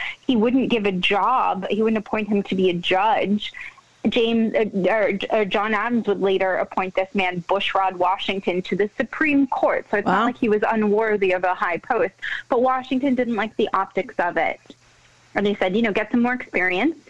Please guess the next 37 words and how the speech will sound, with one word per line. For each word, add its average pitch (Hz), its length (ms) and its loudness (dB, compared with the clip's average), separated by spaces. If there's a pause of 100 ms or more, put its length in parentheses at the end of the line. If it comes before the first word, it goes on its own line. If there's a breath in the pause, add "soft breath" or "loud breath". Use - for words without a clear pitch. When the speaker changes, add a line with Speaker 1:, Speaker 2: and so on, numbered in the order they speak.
(480)
Speaker 1:
and 208 160 2
then 214 160 2
we'll 220 140 0
see 220 180 0
where 226 120 2
you're 262 220 0
at. - 260 -8 (220)
You're 202 120 -2
helped 185 280 -4
by 233 140 -2
my 240 180 0
name. 214 380 0 (460)
I 208 80 2
don't 233 120 4
Speaker 2:
Mm-hmm. 175 120 2
Speaker 1:
need 220 60 2
to 233 80 2
appoint 220 280 -2
you 190 80 0
to 185 180 0
something." 247 460 0
Speaker 2:
Hmm. - 200 -8
Speaker 1:
It's - 120 -12
not 302 120 0
a 302 40 2
good 262 140 2
look. - 460 0 (280 loud breath)
Um, 214 420 0
and 254 140 0
I, 277 160 0
so 302 240 0
I, 262 200 -2
I 262 140 0
think 294 180 0
that 269 100 0
we 240 100 2
really 233 500 2